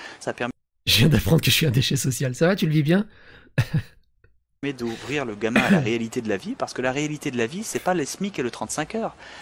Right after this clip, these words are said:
Speaker 1: La réalité de la vie, c'est de travailler pendant quarante-huit heures dans une usine à faire des chaussures pour gagner trois centimes par lacet fait. C'est ça la réalité de la vie. Tu leur balances ça dans
Speaker 2: Alors, alors pas tous, hein. Je sais qu'il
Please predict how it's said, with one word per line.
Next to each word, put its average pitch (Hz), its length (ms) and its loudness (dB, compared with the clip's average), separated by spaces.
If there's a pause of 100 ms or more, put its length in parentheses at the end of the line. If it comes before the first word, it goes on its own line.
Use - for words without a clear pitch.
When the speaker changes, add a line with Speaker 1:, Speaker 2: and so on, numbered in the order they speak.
Speaker 1:
La 120 120 2
réalité 139 400 -2
de 127 80 -4
la 120 100 4
vie, 214 220 -6
c'est - 140 -6
de - 40 -20
travailler 131 400 -2
pendant 113 240 -6
quarante-huit 156 580 -6
heures 143 140 -4
dans 110 140 -4
une 113 180 -6
usine 139 300 -4
à 113 40 -2
faire 120 160 -6
des 110 120 -4
chaussures - 420 -6
pour 107 180 -4
gagner 123 220 -2
trois - 180 -6
centimes 190 400 -6
par 127 200 0
lacet 151 260 0
fait. 147 240 0 (300)
C'est 143 140 -8
ça 208 180 4
la 139 100 6
réalité 104 380 -2
de 101 60 -2
la 95 80 4
vie. 101 180 -10
Tu 143 140 -4
leur 131 120 -2
balances 151 320 -4
ça - 240 0
dans 143 140 0
Speaker 2:
Alors, - 260 -6
alors - 140 -14
pas 170 160 -4
tous, 143 400 0
hein. 95 160 -4 (480)
Je 110 160 0
sais 170 160 4
qu'il 151 80 2